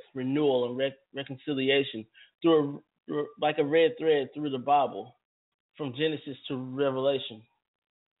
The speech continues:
What do you have if you remove the blood from a body? You're left with a lifeless corpse, right? This is true in,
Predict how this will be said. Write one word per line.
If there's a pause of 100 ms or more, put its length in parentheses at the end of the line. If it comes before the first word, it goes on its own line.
(1200)
What
do
you
have
if
you
remove
the
blood
from
a
body? (840)
You're
left
with
a
lifeless (100)
corpse,
right? (1200)
This
is (200)
true
in,